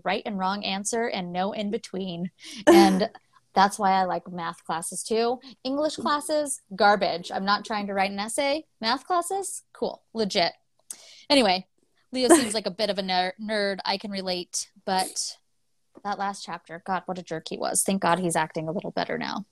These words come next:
Speaker 1: His dad's coming in to tell him that he's not really giving Delilah a fair go of it. And he's kind of, like, listening with his little kid attitude that he has.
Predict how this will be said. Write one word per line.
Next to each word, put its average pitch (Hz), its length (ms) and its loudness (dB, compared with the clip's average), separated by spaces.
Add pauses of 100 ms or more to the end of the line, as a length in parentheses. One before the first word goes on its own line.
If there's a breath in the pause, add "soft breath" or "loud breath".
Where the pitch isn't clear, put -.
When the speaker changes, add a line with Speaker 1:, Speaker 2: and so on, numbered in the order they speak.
(520)
Speaker 1:
His 285 160 8
dad's 359 300 6
coming 381 300 -4
in 247 140 0
to 240 60 -2
tell 208 260 -2
him 220 160 -6
that 196 120 -4
he's 202 140 -8
not 190 180 -2
really 185 160 -8
giving 175 320 -6
Delilah 160 640 -6
a 180 80 -8
fair 175 300 -8
go 131 140 -10
of - 120 -16
it. - 380 -10 (320)
And 185 520 -2 (520)
he's 233 280 -6
kind 214 300 -2
of, 190 140 -6
like, 170 240 -6 (260)
listening 196 680 -2
with 185 180 -4
his 185 180 -6
little 180 200 -4
kid 196 280 -2
attitude 175 540 -4
that - 160 -6
he 180 160 -8
has. 160 560 -4